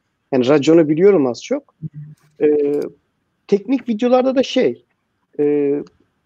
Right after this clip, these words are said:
bir tık daha özeniyorum işte isimlendirmeye. Hatta kapak,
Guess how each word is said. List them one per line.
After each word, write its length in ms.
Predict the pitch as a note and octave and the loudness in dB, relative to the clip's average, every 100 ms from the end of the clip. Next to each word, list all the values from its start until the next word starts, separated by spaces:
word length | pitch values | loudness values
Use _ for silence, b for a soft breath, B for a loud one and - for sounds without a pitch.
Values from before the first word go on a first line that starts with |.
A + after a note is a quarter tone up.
| _ _ _ _ _ _ _ - _ | _ _ _ _ _ _ _ -20 _
bir 60 | C4+ | -6
tık 280 | - B3 - | -4 -8 -4
daha 180 | G3+ - | -2 0
özeniyorum 600 | F3 F#3 G#3+ G#3+ D3 C#3 | 2 2 0 -2 -4 -6
işte 180 | - | -6
isimlendirmeye. 720 | C#3+ - D#3 D3 C#3+ D3 D3 C#3+ | -10 -4 -2 0 0 -2 -2 -4
Hatta 440 | D3 - D#3 D3+ | -4 -2 -2 -2
kapak, 320 | - D3 D#3 | -8 -8 -8